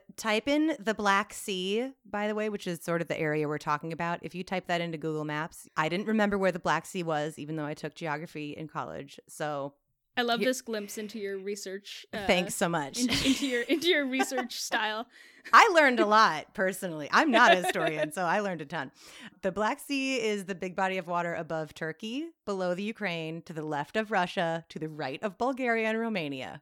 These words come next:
Speaker 1: Okay? I can see it. I can see it in my mind's eye. Fun
Speaker 2: <laughs>
Speaker 1: fact, it does not actually touch Greece, but Greece is very close.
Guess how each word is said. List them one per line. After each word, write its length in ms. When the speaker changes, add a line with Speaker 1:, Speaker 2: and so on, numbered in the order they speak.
Speaker 1:
Okay? 340
I 140
can 160
see 220
it. 140
I 40
can 180
see 120
it 60
in 60
my 80
mind's 280
eye. 160
Fun 220
Speaker 2:
<laughs> 40
Speaker 1:
fact, 400
it 140
does 160
not 220
actually 320
touch 360
Greece, 480
but 120
Greece 220
is 80
very 180
close. 400